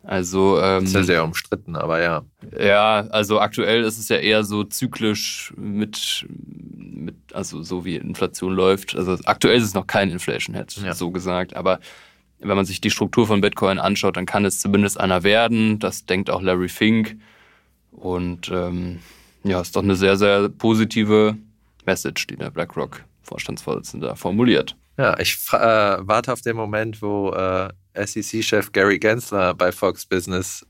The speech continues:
Speaker 2: äh, sitzt und dann auch auf einmal anfängt, <laughs> genau die gleichen Talking Points wie die Bitcoin-Community und alle so, "Hä, was ist jetzt passiert?" Weil Larry Fink hat ja vor ein paar Jahren auch noch irgendwie gesagt, "Ja, it's garbage" oder was weiß ich was.
Speaker 1: Mhm.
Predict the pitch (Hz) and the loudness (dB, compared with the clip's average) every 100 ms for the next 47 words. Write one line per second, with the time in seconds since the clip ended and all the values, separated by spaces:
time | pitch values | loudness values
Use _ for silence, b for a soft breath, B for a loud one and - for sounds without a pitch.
0 | - 101 95 98 95 101 107 107 - - | 0 4 4 0 -4 -4 -4 -4 -12 -8
1 | 98 98 90 107 104 92 87 90 85 87 | -2 0 2 0 0 -6 -4 -2 -2 -2
2 | 90 90 85 127 - - - 135 117 - | -4 -4 2 2 4 2 2 2 2 -2
3 | 107 131 143 113 - 104 98 - 110 98 | 2 2 2 -6 0 0 0 -4 -4 -2
4 | 113 113 117 110 104 104 101 98 95 95 | -2 0 0 0 -2 -2 -2 -2 -2 -4
5 | 92 92 90 98 - - 117 - 120 - | -8 -10 -12 -12 -12 -14 -14 -12 -14 -14
6 | - 113 98 B B B 101 101 98 92 | -12 -10 -10 B B B 0 4 4 4
7 | 123 127 107 95 101 90 95 82 80 85 | 0 2 2 0 -2 -2 0 0 -2 -4
8 | - 73 - - 90 85 - - - - | -6 -10 -8 -12 -14 -12 -14 -14 -16 -14
9 | - - 65 78 85 - - - 87 90 | -12 0 2 2 0 0 -2 0 0 -2
10 | - 104 - 107 - 120 117 - 98 87 | -4 -8 -6 -6 0 0 0 -6 -8 -6